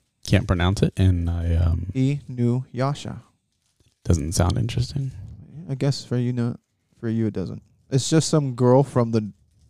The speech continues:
Speaker 2: like, our current time. She goes into a well 'cause she's a special person, and then she jumps to, like, uh,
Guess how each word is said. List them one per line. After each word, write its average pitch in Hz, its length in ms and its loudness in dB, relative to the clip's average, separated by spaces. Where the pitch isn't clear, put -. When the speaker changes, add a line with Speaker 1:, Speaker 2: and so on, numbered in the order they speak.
Speaker 2:
like, 110 200 -4
our 110 160 4
current 131 300 0
time. 139 320 0
She - 160 -4
goes 123 220 6
into 131 220 2
a 120 60 6
well 117 180 6
'cause 120 140 -2
she's 113 200 -4
a 110 40 -4
special 113 360 -2
person, 113 360 -2
and 110 120 -2
then 110 80 -2
she 113 100 -6
jumps 113 380 -2
to, 123 180 0
like, 110 300 -2
uh, 98 540 0